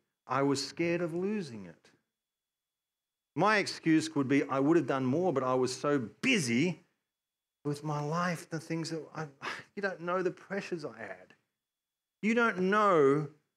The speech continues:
the, the, the, the challenges I had. You don't know how wounded and, and damaged I was. You don't know. You don't know this. So whatever excuse you have, he's like,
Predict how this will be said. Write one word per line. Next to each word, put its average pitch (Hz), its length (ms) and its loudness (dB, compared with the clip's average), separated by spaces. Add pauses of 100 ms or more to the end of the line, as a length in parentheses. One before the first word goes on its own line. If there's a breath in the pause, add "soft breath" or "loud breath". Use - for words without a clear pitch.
(140)
the, 156 100 -2 (180)
the, 175 120 -2
the, 170 200 0
the 165 160 -4
challenges 185 680 2
I 143 100 2
had. 139 600 -2
You 202 80 -2
don't 247 180 2
know 226 160 2
how 175 420 2
wounded 170 520 4
and, 139 280 0 (140)
and 139 280 -4
damaged 175 480 2
I 131 160 2
was. 110 320 0
You 233 160 0
don't 302 320 2
know. 247 580 4 (1300)
You 240 140 4
don't 311 260 4
know 294 400 8
this. 147 520 2 (1700)
So 226 140 6
whatever 302 380 8
excuse - 560 2
you 165 120 4
have, 123 460 0 (1080)
he's 196 160 -2
like, 190 300 -2